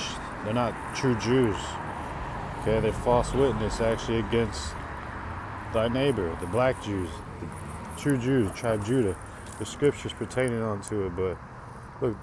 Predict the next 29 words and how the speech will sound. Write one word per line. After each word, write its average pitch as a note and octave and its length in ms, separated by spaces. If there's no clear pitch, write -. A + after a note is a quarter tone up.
even A#2+ 220
these A#2 180
devils B2 380
know A2+ 240
the G#2 100
Most A2 260
High's G#2+ 240
name, A2+ 300
but F#2 220
we're G#2+ 80
about A#2 180
to G#2+ 80
reprove A#2+ 440
'em G#2+ 240
because F#2+ 440
they G#2 120
got G#2+ 180
the G2 80
wrong A2 560
first A2 300
letter. G#2+ 360
It's - 100
actually A#2 280
supposed G#2+ 260
to G#2+ 80
be G#2+ 180
a G2 100
Z A2 240
like. G2 320